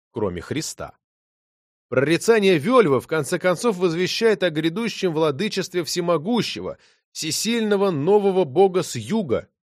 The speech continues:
чья победа видится неизбежной и достойной восхвалений. Автор речей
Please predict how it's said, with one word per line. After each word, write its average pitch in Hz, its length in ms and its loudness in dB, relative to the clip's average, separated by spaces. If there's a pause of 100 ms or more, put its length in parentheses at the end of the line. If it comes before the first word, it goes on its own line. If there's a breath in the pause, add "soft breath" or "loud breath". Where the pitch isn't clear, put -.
(320)
чья 135 240 0
победа 170 420 4
видится 175 420 -2
неизбежной 147 760 0
и 143 120 -8
достойной 120 540 0
восхвалений. 127 640 -4 (1120)
Автор 135 400 2
речей 143 520 0